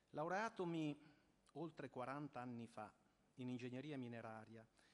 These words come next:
e divenuto pressoché contemporaneamente ricercatore universitario nel settore scientifico dei fluidi del sottosuolo, ho avuto modo di seguire quella incredibile evoluzione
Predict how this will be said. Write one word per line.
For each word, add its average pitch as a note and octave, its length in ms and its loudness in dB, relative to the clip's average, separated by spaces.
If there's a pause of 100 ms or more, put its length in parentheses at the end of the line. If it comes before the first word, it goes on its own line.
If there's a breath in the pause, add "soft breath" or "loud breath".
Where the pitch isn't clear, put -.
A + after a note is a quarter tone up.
(100)
e B2+ 80 -2
divenuto E3+ 400 2
pressoché D3+ 400 -2
contemporaneamente C#3 840 -2
ricercatore B2+ 580 -2
universitario B2+ 720 -2
nel A#2+ 140 -2
settore B2 360 -6
scientifico C3+ 540 -6
dei A2+ 160 -6
fluidi C#3+ 460 -4
del A#2 160 -6
sottosuolo, A2+ 840 -10 (320 loud breath)
ho D3+ 60 0
avuto G3+ 220 0
modo G3+ 240 2
di E3 120 -2
seguire D#3 480 -2
quella C3 220 0
incredibile D3+ 880 0 (260)
evoluzione A#2+ 1120 -4